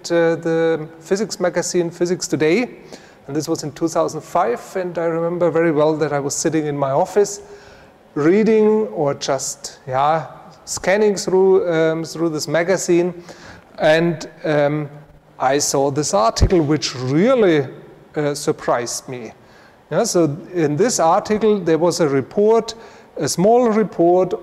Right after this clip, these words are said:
on a, on a, on a sci-, a scientific paper by these two authors here, who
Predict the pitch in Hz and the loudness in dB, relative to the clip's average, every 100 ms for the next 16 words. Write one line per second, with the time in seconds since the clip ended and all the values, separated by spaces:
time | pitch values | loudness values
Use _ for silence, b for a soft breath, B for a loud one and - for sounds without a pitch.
0 | - 156 156 156 156 151 160 180 185 147 | -4 -2 -2 -2 -2 -2 -4 -8 -8 -4
1 | 143 160 165 151 139 135 143 139 139 - | -2 -4 -6 -8 -6 -6 -6 -10 -14 -16
2 | - 185 208 214 180 - 175 165 208 214 | -4 -2 0 -4 -6 -2 0 0 -4 -4
3 | 196 - 160 156 165 160 B B B 151 | -8 -2 2 2 0 -2 B B B -2
4 | 156 170 220 - - 175 156 160 165 185 | 0 0 -2 -2 2 2 4 2 2 -2
5 | - 170 151 165 170 - B B B B | -2 0 2 2 0 -10 B B B B
6 | B _ _ 208 233 247 247 226 202 | B _ _ 0 4 4 4 2 0